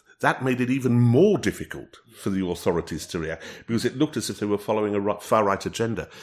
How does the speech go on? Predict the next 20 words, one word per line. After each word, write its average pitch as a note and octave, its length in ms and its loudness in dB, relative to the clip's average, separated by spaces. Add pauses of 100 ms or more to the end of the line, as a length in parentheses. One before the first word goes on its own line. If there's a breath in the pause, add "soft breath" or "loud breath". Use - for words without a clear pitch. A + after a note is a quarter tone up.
(160 loud breath)
And B2 200 4
yet, D#3+ 380 0
it A#2 140 -6
was, C3 360 0
in G#2 180 -4
that B2 220 -6
particular - 380 -12
case, - 220 -12
the - 60 -12
far A2 240 -4
right G2+ 200 0
which F#2 160 -14
brought G2+ 220 -8
it F2+ 100 -10
to F#2+ 80 -8
attention, G2+ 340 -8
because A#2 260 -4
nobody B2+ 480 2
else A#2+ 280 -6
would. C3+ 300 -8